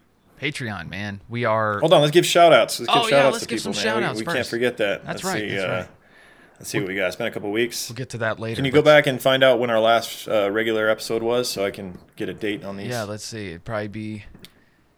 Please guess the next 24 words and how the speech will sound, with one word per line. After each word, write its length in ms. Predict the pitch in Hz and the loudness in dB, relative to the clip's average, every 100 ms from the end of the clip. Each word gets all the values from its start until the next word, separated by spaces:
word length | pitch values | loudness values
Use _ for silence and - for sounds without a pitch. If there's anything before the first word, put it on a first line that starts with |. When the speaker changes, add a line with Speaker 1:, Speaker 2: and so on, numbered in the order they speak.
| _ | _
Speaker 1:
two 400 | - 131 147 175 | -16 -12 -10 -10
weeks. 1000 | 190 151 120 101 95 123 131 - - - - _ _ _ - 180 _ _ _ _ _ _ | -12 -12 -10 -10 -12 -14 -18 -20 -18 -18 -20 _ _ _ -20 -20 _ _ _ _ _ _
Today 320 | - 107 120 | -16 -12 -12
we're 160 | 113 110 | -12 -14
recording. 520 | 101 113 113 110 104 | -16 -14 -14 -14 -16
Dun, 180 | - 113 - | -18 -20 -20
dun, 100 | - | -16
dun. 500 | 123 123 127 123 120 - _ _ _ | -14 -12 -12 -14 -16 -20 _ _ _
This 140 | - 95 | -20 -16
one's 140 | 104 | -16
gonna 180 | 95 95 | -16 -16
come 220 | 95 90 | -16 -16
out 180 | 87 - 104 - - | -16 -20 -20 -20 -16
here. 640 | 139 135 127 127 127 123 - _ _ _ _ - - _ - _ _ | -14 -10 -10 -10 -12 -14 -18 _ _ _ _ -20 -20 _ -20 _ _
The 100 | 120 | -10
sixteenth. 640 | - 175 - 190 135 - _ _ _ _ _ _ _ _ _ _ _ _ _ _ _ - - 117 | -8 -8 -8 -6 -8 -12 _ _ _ _ _ _ _ _ _ _ _ _ _ _ _ -20 -14 -8
March 180 | 143 | -8
Speaker 2:
Sixteenth? 320 | - - 139 147 | -6 -4 -4 -4
Speaker 1:
sixteenth. 260 | 165 135 | -8 -6
So 140 | - 143 | -4 -2
we 140 | 147 | -2
would 140 | 143 135 | -4 -4
have 100 | 117 | -6
recorded 640 | 107 151 160 113 104 | -8 -6 -4 -4 -6